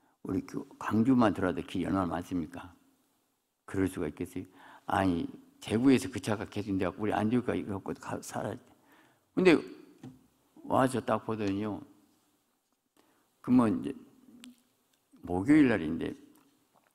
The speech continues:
일반 교회 다 문 닫히는데 안디옥 가라고 와갖고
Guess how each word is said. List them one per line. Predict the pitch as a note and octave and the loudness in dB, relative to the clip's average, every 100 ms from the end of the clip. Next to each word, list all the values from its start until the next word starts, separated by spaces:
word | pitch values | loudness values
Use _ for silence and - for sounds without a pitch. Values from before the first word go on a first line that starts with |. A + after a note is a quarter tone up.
| - - | -20 -12
일반 | - A#2 A#2+ | 0 4 4
교회 | A2+ | 4
다 | G2 | 0
문 | F2 A2 | 0 4
닫히는데 | A#2+ A#2 F#2 E2 D#2+ D#2 - _ _ _ _ _ _ _ _ _ | 4 2 -2 -2 -4 -8 -12 _ _ _ _ _ _ _ _ _
안디옥 | G2 G#2+ A#2+ B2 | -2 4 6 6
가라고 | G2 G#2 F#2 - | 4 2 0 2
와갖고 | G#2+ A#2+ A#2+ F#2 | 2 4 0 -4